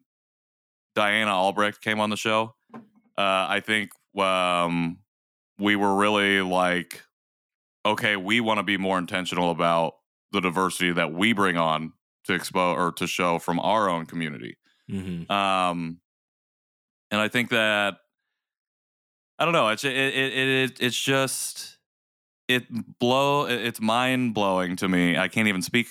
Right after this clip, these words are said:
Speaker 1: correctly currently, um, to think about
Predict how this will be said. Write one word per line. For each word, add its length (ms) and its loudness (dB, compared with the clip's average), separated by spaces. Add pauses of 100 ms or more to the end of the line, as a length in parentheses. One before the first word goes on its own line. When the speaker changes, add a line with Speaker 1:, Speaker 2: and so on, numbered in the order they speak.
(120)
Speaker 1:
correctly 380 -2
currently, 520 0 (600)
um, 460 0
to 140 -2
think 240 -2
about 520 2